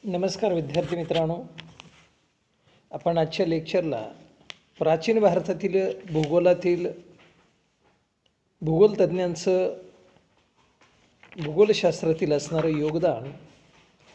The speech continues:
या मुद्द्याची चर्चा करणार आहोत. आपणा-, आपण यापूर्वीच्या लेक्चरला प्राचीन भारतातील काही भौगोलिक संकल्पना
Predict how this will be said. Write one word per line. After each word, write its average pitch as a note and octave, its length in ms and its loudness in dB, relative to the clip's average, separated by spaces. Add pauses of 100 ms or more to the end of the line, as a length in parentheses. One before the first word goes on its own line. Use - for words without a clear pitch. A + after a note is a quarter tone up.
(220)
या F#3+ 200 4
मुद्द्याची F3+ 460 -2
चर्चा D#3 380 -2
करणार E3 380 -2
आहोत. E3+ 340 0 (1500)
आपणा-, F3 540 0 (240)
आपण F3 300 0
यापूर्वीच्या F#3 680 -2
लेक्चरला E3 540 -2 (1400)
प्राचीन E3+ 400 2
भारतातील F#3+ 760 0
काही E3 340 -2
भौगोलिक F3 460 -2
संकल्पना D#3+ 720 -4